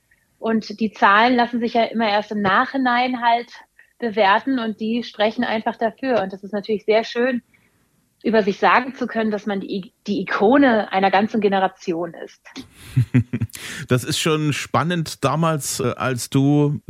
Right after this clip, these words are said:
Speaker 2: durchgestartet bist in den Charts, warst du in einem Alter, wo die meisten, die auch in deinem Alter waren, die Bravo sich gekauft haben und geguckt haben, wer denn da so alles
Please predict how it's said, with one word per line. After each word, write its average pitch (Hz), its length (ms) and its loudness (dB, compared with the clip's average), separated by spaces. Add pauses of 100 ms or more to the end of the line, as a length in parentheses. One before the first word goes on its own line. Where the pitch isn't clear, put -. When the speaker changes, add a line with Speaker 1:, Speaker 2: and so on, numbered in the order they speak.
Speaker 2:
durchgestartet 151 760 0
bist 151 240 -2
in 139 100 0
den 139 140 2
Charts, 131 460 -2 (420)
warst 123 260 0
du - 40 0
in 120 60 2
einem 120 120 6
Alter, 139 580 0 (240)
wo 123 220 2
die 123 100 2
meisten, 135 580 2 (140)
die 127 220 2
auch 170 240 2
in 160 120 2
deinem 107 260 2
Alter 107 340 0
waren, 117 460 2 (560)
die 117 140 2
Bravo 107 440 0
sich 147 200 0
gekauft 143 460 0
haben 135 160 0
und 110 100 -2
geguckt - 380 0
haben, 123 160 2
wer 117 140 2
denn 123 160 2
da 117 180 2
so 117 160 2
alles 113 480 -2